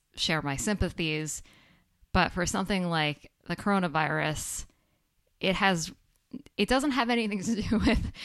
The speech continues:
with my brands or what I teach or what I think people come to me for. But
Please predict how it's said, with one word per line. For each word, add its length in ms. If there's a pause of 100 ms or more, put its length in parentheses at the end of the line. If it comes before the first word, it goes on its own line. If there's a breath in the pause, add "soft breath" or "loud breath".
(140 loud breath)
with 180
my 180
brands 480
or 240
what 220
I 120
teach 600 (320 loud breath)
or 100
what 160
I 100
think 360
people 420 (160)
come 220
to 100
me 200
for. 540 (680 soft breath)
But 340